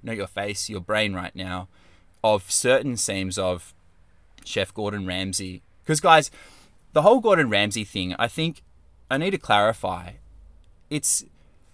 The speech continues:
it's this, it, he's an incredible man, obviously. One of the most talented chefs of all time. One of the most talented business people of all time. He's just grown this absolute empire. And what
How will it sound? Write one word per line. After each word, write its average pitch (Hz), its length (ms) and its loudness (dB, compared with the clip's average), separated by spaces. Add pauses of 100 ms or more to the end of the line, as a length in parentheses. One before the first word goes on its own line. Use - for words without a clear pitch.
(380)
it's - 200 -4
this, 156 220 -4
it, 151 460 -6 (160)
he's 165 220 0
an 196 60 0
incredible 196 540 2
man, 101 220 2
obviously. 92 720 -6 (840)
One 160 200 2
of 170 100 -2
the 160 160 2
most 143 280 2
talented 104 400 -2
chefs - 320 -8
of 95 100 -12
all 92 160 -10
time. 87 440 -14 (240)
One 131 160 2
of 151 60 2
the 151 40 0
most 139 200 2
talented 101 340 -4
business 95 300 -8
people 95 340 -10
of 90 100 -12
all 90 140 -14
time. 87 300 -12
He's 87 140 -14
just 104 140 -12
grown 127 300 -2
this 95 240 -8
absolute 117 420 -6
empire. 92 540 -10 (720)
And 107 580 -2 (640)
what - 220 0